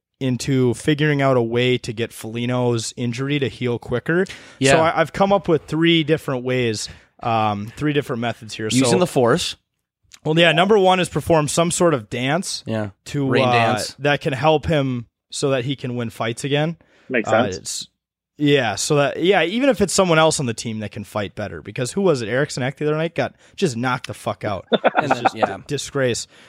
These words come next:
Speaker 1: Uh, the second one is invest in experimentation of healing potions.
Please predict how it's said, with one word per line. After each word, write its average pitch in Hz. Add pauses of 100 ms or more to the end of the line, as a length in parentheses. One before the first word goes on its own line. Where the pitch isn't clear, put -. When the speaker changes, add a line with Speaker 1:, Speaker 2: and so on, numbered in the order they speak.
(120)
Speaker 1:
Uh, 175
the 165
second 220
one 151
is 156
invest 160
in 190
experimentation 165
of 120
healing 143
potions. 101